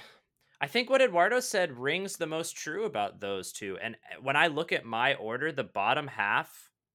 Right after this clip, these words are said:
are the three that, to me, felt the most like I'm just watching that story that I've already seen again.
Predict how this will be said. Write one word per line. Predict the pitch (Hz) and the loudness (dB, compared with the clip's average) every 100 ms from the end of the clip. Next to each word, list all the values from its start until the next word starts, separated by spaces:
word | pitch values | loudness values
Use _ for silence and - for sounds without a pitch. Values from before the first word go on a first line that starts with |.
| _ 110 | _ 0
are | 113 110 | 2 0
the | 101 113 | -2 -8
three | - - 104 117 135 | -8 -14 -8 -6 -4
that, | 117 107 - _ _ _ - | 0 0 -2 _ _ _ -20
to | - | -16
me, | 101 120 160 135 | -12 -8 -8 -8
felt | - 120 107 | -4 -4 -4
the | 107 | -10
most | 98 101 117 - | -10 -10 -10 -10
like | 101 98 - - _ _ - | -6 -6 -8 -20 _ _ -6
I'm | 107 110 | -4 -4
just | 107 104 - | -10 -14 -14
watching | 90 101 117 - 123 104 | -6 -2 -2 -4 -8 -8
that | 95 107 - | -4 -4 -4
story | - - 113 139 135 | -10 -6 -4 -2 -2
that | 110 104 | 0 -2
I've | 104 | -2
already | 104 107 110 98 | -4 -4 -6 -8
seen | - 123 123 101 | -10 -8 -8 -8
again. | 95 107 143 92 | -6 -2 -2 -4